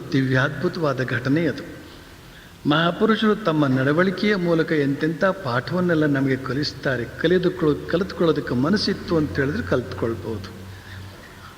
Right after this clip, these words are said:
ಗಂಡ ಹೆಂಡಿರನ್ನು ಕೇವಲ ಗೃಹಸ್ಥರು ಅಂತ ಭಾವಿಸಿ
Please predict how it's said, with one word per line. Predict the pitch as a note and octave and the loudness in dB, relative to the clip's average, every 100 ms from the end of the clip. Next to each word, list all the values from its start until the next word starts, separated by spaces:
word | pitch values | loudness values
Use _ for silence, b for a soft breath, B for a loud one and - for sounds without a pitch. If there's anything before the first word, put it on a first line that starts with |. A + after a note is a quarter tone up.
| - - - - - - - - - - - - - - - - - - - - | -20 -20 -20 -20 -20 -20 -20 -20 -20 -20 -20 -20 -20 -20 -20 -20 -20 -20 -20 2
ಗಂಡ | G#3+ C#4+ D#4 | 8 10 10
ಹೆಂಡಿರನ್ನು | C4+ A3+ C4 C4 A#3 A3+ A#3 | 10 8 8 8 8 8 6
ಕೇವಲ | A3 A3 B3+ B3+ A#3+ D3+ C#3 G3 B3 B3+ - - - - - - - - D3+ | 6 4 6 6 6 4 2 4 2 0 -6 -10 -12 -12 -14 -16 -16 -4 4
ಗೃಹಸ್ಥರು | A3+ B3+ B3 - C4+ | 6 6 4 2 4
ಅಂತ | A#3+ G3 G#3+ | 4 2 -2
ಭಾವಿಸಿ | E3 F3+ F#3 - F3+ B2+ A#2+ | 0 2 2 4 4 4 0